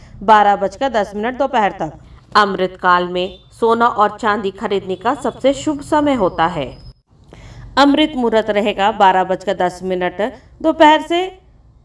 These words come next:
एक बजकर चौंतीस मिनट दोपहर तक। शुभ लगन में चांदी, पीतल, सोना और प्रॉपर्टी की डील करना शुभ माना जाता है।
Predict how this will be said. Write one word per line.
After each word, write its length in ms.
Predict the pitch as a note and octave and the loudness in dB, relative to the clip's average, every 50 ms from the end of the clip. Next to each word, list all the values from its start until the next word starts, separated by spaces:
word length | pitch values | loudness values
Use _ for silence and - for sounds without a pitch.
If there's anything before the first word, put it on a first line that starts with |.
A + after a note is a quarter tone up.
| _ _ - | _ _ -4
एक 280 | B3 B3+ C4 B3+ B3+ G3 | 0 0 0 0 0 2
बजकर 300 | G#3+ G3+ G#3 - C#4+ D4+ | 2 2 2 2 0 0
चौंतीस 440 | D4 E4 D#4 D4+ D#4 D#4 E4 D#4+ D4 | 2 2 0 2 2 -2 -4 -2 0
मिनट 240 | D4 C#4 B3 A3+ G3+ | 0 0 0 2 2
दोपहर 420 | D4+ C#4+ G3+ G#3 F#3 G#3+ F3 E3 | 0 0 0 0 -2 0 -2 -2
तक। 280 | E3+ E3+ D#3+ D3+ D#3 - - - - - - - - - | -2 -4 -6 -6 -6 -12 -20 -20 -20 -20 -18 -18 -16 -8
शुभ 240 | - - D4 D4+ B3 | 0 4 4 4 4
लगन 360 | B3+ A3+ F#3+ D#3 F3 F3 E3+ E3+ | 4 2 2 4 2 0 2 2
में 400 | E3+ E3 E3 F3 A#3 - - - - - - - - - | 0 2 0 0 -2 -4 -12 -20 -20 -20 -20 -20 -8 0
चांदी, 480 | - D4+ C4+ B3 A#3+ A#3 A#3 A#3+ A#3 A3+ | 2 4 4 4 4 2 0 -2 -4 -4
पीतल, 500 | A#3 A#3 A3+ A3+ A3+ A3+ A3+ A3+ A3+ A3+ | -4 -6 -6 -4 0 2 4 4 4 2
सोना 380 | A3+ - A#3+ A3+ A3+ A3+ A3+ - | -2 -2 0 0 0 0 -2 2
और 200 | - A3 G#3+ G#3+ | 4 4 4 4
प्रॉपर्टी 500 | G#3+ A3 A#3 G#3 G#3+ G#3+ G3 - A3 F#3 | 4 4 4 4 4 2 -4 -4 -6 -6
की 200 | G#3+ G3+ G3+ G3+ | -4 -2 -2 -2
डील 240 | F3 G#3 G#3 G3+ F#3+ | 0 0 -2 -2 -2
करना 340 | G3 F#3+ F3 E3+ F3+ G3+ A#3+ | 0 -2 -2 0 0 -2 -2
शुभ 240 | C4 - A#3+ F#3 F3+ | 0 0 0 0 2
माना 300 | F3 F3 G#3 B3+ C4 B3+ | 0 2 2 2 0 2
जाता 320 | G#3+ A3 G3 F#3+ G3 F#3 F3 | 2 2 2 2 0 -2 -4
है। 220 | E3 E3 C#3+ | -4 -4 -6